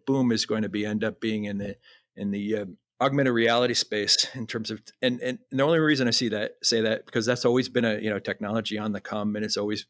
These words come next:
you know, on the way towards us, is that, um, I'm getting a real sense of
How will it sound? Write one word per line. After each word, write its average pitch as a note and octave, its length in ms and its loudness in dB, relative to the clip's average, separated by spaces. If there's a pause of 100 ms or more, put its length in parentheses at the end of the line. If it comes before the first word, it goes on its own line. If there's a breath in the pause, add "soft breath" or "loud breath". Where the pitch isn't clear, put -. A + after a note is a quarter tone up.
(160)
you A2+ 100 -2
know, G2+ 100 -6 (180)
on A2+ 140 2
the A2 80 2
way A2 300 2
towards A#2+ 460 0
us, G#2+ 240 0 (380 loud breath)
is - 140 -2
that, A#2+ 260 2
um, A#2 320 0 (720)
I'm B2+ 140 -2
getting E3 240 4
a B2 40 6
real B2+ 300 2
sense C#3 440 0
of A#2 280 -4